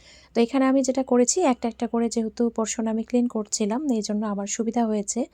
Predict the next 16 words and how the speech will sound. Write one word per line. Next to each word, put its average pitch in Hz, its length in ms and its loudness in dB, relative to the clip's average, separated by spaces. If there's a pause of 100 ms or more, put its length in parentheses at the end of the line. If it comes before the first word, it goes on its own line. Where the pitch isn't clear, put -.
(420)
তো 247 60 8
আমি 233 240 6
এই 269 120 4
যে 277 120 2
এই 269 140 6
রুমালটা 254 440 4
দিয়ে 262 280 2
প্রতিটা 254 500 0
কাচের 220 420 0
জিনিস 214 380 -2
সুন্দর 220 400 -4
করে 214 200 -2
মুছে 202 340 -2
দিচ্ছিলাম। 214 460 -2 (380)
আর 196 140 0
সারিকাকে 226 540 -2